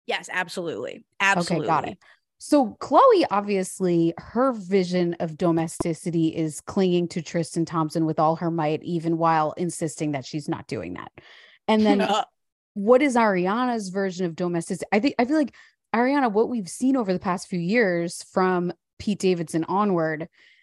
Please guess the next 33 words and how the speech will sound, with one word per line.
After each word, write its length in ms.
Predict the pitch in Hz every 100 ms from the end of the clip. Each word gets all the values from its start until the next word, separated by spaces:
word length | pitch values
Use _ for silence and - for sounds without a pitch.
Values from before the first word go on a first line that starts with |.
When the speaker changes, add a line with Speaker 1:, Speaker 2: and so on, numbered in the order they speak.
| _ _ _ _ _ _ _
Speaker 2:
has 220 | 240 185
been 180 | 196 202
this, 240 | 190 -
like, 320 | 175 160 - - - _ _ _ _ _ _ - _ 208
and 120 | 202
I'm 160 | 185
saying, 640 | 180 - - 254 285 247 208
I'm 100 | 202
gonna 100 | 254
use 240 | 254 208
the 100 | 175
D 260 | 151 220 254
word 460 | 214 165 165 160 160
because 300 | 170 190 190
I've 220 | 196 165
been 200 | 247 262
there, 360 | 170 156 160 - _
desperation 640 | 226 240 - 196 202 202 175
to 100 | 190
get 260 | 165 160 165
married, 680 | 170 175 185 240 370 415 - _ _ _ _ _ -
Speaker 1:
Yeah. 100 | 233
Speaker 2:
even 320 | 247 269 240
if 200 | 220 -
it's 300 | 196 - -
not 580 | 190 190 185 180 170 170 - _ _ -
right. 400 | 170 165 143 95 -
It 120 | 220
seems 320 | - 269 269
like 120 | 285 240
she's 160 | 214
been 180 | 180 170
forcing 880 | - - 190 196 - 185 180 180